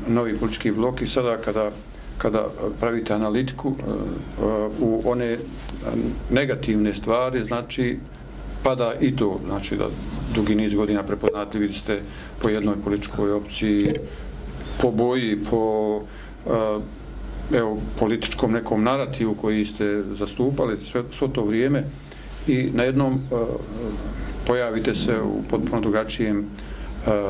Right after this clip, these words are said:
okruženju, potpuno drugačijem, e, poli-, političkom biću. Naravno da to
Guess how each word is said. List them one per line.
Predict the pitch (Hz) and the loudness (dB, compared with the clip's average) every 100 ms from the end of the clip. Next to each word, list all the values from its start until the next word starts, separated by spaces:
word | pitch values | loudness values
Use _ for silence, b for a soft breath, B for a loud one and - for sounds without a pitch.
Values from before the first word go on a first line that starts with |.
| 101 - | 0 0
okruženju, | 117 - 107 98 104 110 113 | -2 2 2 4 2 2 0
potpuno | 104 110 - 107 | 0 -4 0 0
drugačijem, | 98 104 104 101 - 104 104 | 2 0 0 0 0 2 0
e, | 101 104 107 107 - - - - - 98 107 107 107 - | 0 -2 -2 -4 -8 -12 -12 -10 -4 0 2 0 0 0
poli-, | 110 - - - | 0 0 -4 0
političkom | 107 - - 107 98 | 0 2 0 2 4
biću. | 107 123 131 135 135 - B B B B - 131 107 - | 4 4 2 0 -2 -6 B B B B -2 0 0 0
Naravno | - 107 120 127 110 | 2 2 2 0 2
da | 104 | 0
to | 101 117 113 | 2 2 2